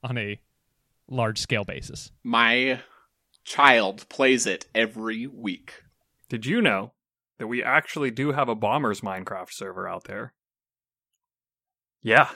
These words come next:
Speaker 3: <laughs> that's a thing.
Speaker 2: Please tell me more.
Speaker 1: Moving on to things that people care about.
Speaker 3: <laughs> Yeah, that was it. That, there's no more. <laughs>
Speaker 2: How do, how do I join this mythical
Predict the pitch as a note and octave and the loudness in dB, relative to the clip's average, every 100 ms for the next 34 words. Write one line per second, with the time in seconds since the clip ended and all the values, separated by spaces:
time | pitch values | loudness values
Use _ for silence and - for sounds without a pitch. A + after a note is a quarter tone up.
0 | - - - G2 - - G2 G2 A2 _ | -14 -14 -10 -8 -4 -4 -6 -8 -10 _
1 | _ _ _ _ _ _ _ _ _ _ | _ _ _ _ _ _ _ _ _ _
2 | _ _ _ _ _ _ _ _ _ _ | _ _ _ _ _ _ _ _ _ _
3 | _ _ _ _ _ _ - E3+ G2+ - | _ _ _ _ _ _ -4 -2 -2 -4
4 | - A#2+ A#2+ A#2 A2+ D3 B2 E3 C4+ D4+ | -6 -4 -2 -2 -2 -4 -2 0 2 2
5 | B3 C4+ A#3 - B3 F#3+ F#3 G#3+ F#3 - | 2 2 2 2 2 0 -2 0 -2 0
6 | D#3+ A3 A2+ G2 A#2 C3 - _ C#3 A2+ | 0 0 -2 -4 -2 -4 -6 _ 0 0
7 | _ - B2 C3+ C3 A#2+ G2+ A2+ A2+ A#2+ | _ 4 6 8 8 6 6 6 8 4
8 | A2 B2+ G#2+ G#2 F2 F2+ - A3+ - E3+ | 6 6 6 2 -2 -4 10 12 12 12
9 | E3+ - D#3 F#3 F3 - E3+ D#3+ A2+ - | 10 6 6 6 6 4 2 2 -2 -6
10 | A#2 C3+ - C3+ C3+ B2 A2+ | -2 -2 -4 0 2 2 0